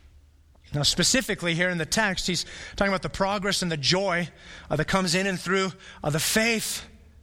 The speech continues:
It's this community, it's this doing life together, it's sharing with one another,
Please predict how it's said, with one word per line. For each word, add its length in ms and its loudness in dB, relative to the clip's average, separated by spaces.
It's 160 0
this 260 4
community, 840 2
it's 160 -2
this 240 0
doing 400 2
life 280 0
together, 560 0
it's 200 -2
sharing 680 2
with 180 -6
one 180 0
another, 480 -2